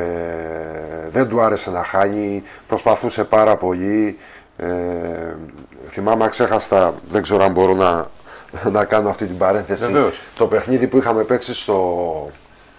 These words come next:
Speaker 1: α, με τη Φερεντσβάρος τότε στο, στο κύπελλο uefa, το οποίο είχαμε
Speaker 2: Δύο ένα.
Speaker 1: κερδι-, είχαμε κερδίσει τον πρώτο γύρο
Speaker 2: Τρία μηδέν.
Speaker 1: τρία μηδέν, προηγηθήκαμε εκεί ένα μηδέν,
Speaker 2: Ενόμπλια.
Speaker 1: στο τέλος χάσαμε δύο ένα.
Speaker 2: Ναι.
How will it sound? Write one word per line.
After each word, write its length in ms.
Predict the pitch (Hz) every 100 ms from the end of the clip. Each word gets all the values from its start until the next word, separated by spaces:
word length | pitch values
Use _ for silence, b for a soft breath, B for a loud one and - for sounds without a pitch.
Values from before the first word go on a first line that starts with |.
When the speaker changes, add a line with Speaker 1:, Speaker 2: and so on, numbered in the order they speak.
| b b b b b -
Speaker 1:
α, 120 | 85 82
με 100 | 107
τη 100 | -
Φερεντσβάρος 640 | 110 104 92 104 120 107
τότε 220 | - 110 107
στο, 560 | - 92 80 82 82 80
στο 160 | -
κύπελλο 420 | 87 107 98 95 87
uefa, 320 | 95 95 98 - B B B B
το 80 | 139
οποίο 160 | 120
είχαμε 120 | 110 113
Speaker 2:
Δύο 80 | 135
ένα. 20 |
Speaker 1:
κερδι-, 280 | 151 143 139 -
είχαμε 240 | 147 151 127
κερδίσει 340 | 135 139 135
τον 100 | 120
πρώτο 200 | 135 127
γύρο 140 | 120
Speaker 2:
Τρία 160 | 135 135
μηδέν. 160 | 135 110
Speaker 1:
τρία 260 | 139 123
μηδέν, 460 | 113 98 127 160 170 B B B
προηγηθήκαμε 600 | - 135 131 147 165 135 123
εκεί 160 | 95
ένα 180 | 131 117
μηδέν, 320 | 98 90 131
Speaker 2:
Ενόμπλια. 420 | 147 143 92 78 - -
Speaker 1:
στο 200 | - -
τέλος 240 | 139 170 139
χάσαμε 340 | 165 165 147
δύο 260 | 147 147 110
ένα. 300 | 123 170 185 -
Speaker 2:
Ναι. 100 | 95